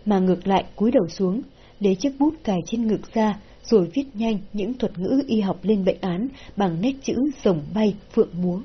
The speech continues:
của mình. "Mười lăm phút sau, kiểm tra phòng xong, tôi có nửa giờ nghỉ ngơi." Anh vừa viết, vừa trả lời cô. "Ừm."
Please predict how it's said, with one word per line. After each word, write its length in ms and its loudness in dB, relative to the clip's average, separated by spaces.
của 120 -4
mình. 240 0
"Mười 100 4
lăm 140 4
phút 160 2
sau, 220 0
kiểm 180 2
tra 180 -2
phòng 220 -4
xong, 240 -2
tôi 160 4
có 260 -2
nửa 160 2
giờ 200 0
nghỉ 180 -2
ngơi." 280 0
Anh 280 0
vừa 240 4
viết, 140 4
vừa 200 6
trả 140 -2
lời 280 0
cô. 200 0
"Ừm." 340 2